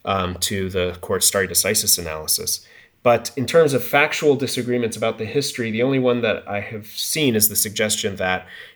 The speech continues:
at least at common law, so before the nineteenth century statutes started expanding restrictions, um, at least at common law, before quickening,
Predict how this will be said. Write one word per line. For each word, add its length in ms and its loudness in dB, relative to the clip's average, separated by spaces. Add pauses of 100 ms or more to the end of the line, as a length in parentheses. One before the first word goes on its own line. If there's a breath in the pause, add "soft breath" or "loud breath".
(100)
at 180 2
least 300 2
at 220 -2
common 400 0
law, 260 -12 (320)
so 140 -8
before 400 0
the 80 4
nineteenth 420 0
century 380 0
statutes 580 -2
started 460 0
expanding 600 -6
restrictions, 720 -10 (580 soft breath)
um, 220 -2
at 100 -6
least 200 0
at 80 6
common 300 2
law, 400 -2
before 440 2
quickening, 500 0